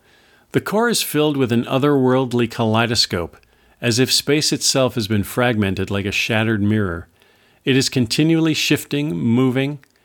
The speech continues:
Note, also visible within the kaleidoscope effect are several dark spots, which we will later learn are alien eggs. Alien eggs, oh my god. Data pulls out his tricorder and takes a reading of the vortex.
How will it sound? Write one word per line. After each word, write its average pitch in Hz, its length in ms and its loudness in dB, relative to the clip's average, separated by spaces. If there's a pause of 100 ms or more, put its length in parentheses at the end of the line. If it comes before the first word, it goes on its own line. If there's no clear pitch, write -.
(180)
Note, 123 380 2
also 131 320 2
visible 131 460 0
within 120 260 0
the 117 100 -2
kaleidoscope 113 640 -2
effect 95 400 -4
are 98 60 -6
several 123 380 0
dark 143 260 2
spots, - 500 -4
which 110 240 -2
we 120 120 4
will 113 100 4
later 127 300 4
learn 92 380 0
are 104 220 -4
alien 113 460 0
eggs. 104 840 -4 (840)
Alien 135 760 0
eggs, 113 680 -2
oh 120 320 0
my 117 300 2
god. 107 500 -2 (720)
Data 127 260 2
pulls 131 320 0
out 120 160 2
his 104 160 2
tricorder 123 640 0
and 107 160 -4
takes 110 280 -2
a 101 40 -2
reading 117 360 2
of 107 100 2
the 98 80 0
vortex. 87 680 -4